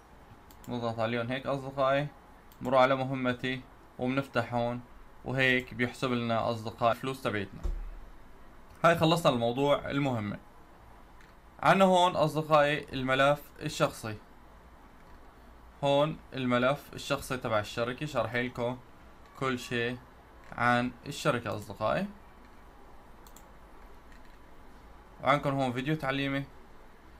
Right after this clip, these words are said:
وعندكم هون مكافآت الترويج، وعندكم هون تصنيف النجوم أصدقائي. هدول عم يسحبوا من الموقع،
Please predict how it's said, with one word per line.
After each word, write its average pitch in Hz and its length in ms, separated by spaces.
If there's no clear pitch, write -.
وعندكم 127 440
هون 120 160
مكافآت 117 600
الترويج، 135 540
وعندكم 127 420
هون 127 300
تصنيف 123 680
النجوم 131 420
أصدقائي. - 500
هدول 165 340
عم 135 160
يسحبوا 143 400
من 131 80
الموقع، 123 540